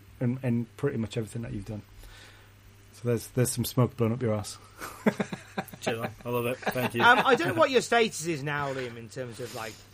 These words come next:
Speaker 3: um, the wrestling side of things at least, but is there anything that you would like to either still do or do again?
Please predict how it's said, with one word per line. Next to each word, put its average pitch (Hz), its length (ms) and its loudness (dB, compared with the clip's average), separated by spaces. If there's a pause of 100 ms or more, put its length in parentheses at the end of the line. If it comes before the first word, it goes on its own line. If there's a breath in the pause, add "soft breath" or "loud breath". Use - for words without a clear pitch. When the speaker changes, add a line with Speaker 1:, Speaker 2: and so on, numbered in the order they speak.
(280 loud breath)
Speaker 3:
um, 123 400 -8 (680)
the 156 100 -6
wrestling 156 360 -4
side 127 240 -4
of 117 80 -8
things 113 300 -12
at 110 140 -16
least, 101 360 -16
but 139 220 -4 (500 loud breath)
is 226 200 -2
there 294 140 2
anything 254 680 0
that 175 260 4 (340)
you 170 160 -8
would 165 140 -2
like 160 360 0
to 156 160 -4
either 143 600 -4 (240)
still 233 340 0
do 139 460 -2
or 127 100 -6
do 120 220 -10
again? 113 360 -10